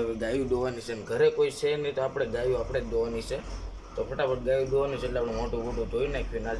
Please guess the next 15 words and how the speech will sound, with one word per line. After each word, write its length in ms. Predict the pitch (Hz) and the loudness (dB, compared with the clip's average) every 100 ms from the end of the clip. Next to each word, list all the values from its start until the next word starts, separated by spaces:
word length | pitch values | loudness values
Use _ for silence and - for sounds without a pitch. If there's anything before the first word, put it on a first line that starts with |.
| 101 | -4
તો 60 | 117 113 | -4 -2
નાહ્યો 280 | 139 147 139 | 0 0 0
નથી 220 | 143 143 | 0 -2
એટલે 160 | 131 139 | 0 -2
આપણે 180 | 127 127 | 0 -2
મોઢું 220 | 131 127 139 | 0 2 2
બોઢું 200 | 139 127 | 2 2
ધોઈ 180 | 135 151 | 2 2
નાખીએ 240 | 151 135 127 | -2 -6 -4
તો 80 | 123 117 - - - - | -4 -4 -8 -18 -18 -14
થોડું 200 | - 127 113 | -4 -4 -2
સારું 240 | 139 120 107 | -2 -2 -4
લાગે, 200 | 98 101 107 107 - - 120 | -8 -10 -12 -14 -16 -12 -4
બરાબર 300 | 135 135 127 | -2 -2 -2
મિત્રો? 220 | 127 - | -6 -8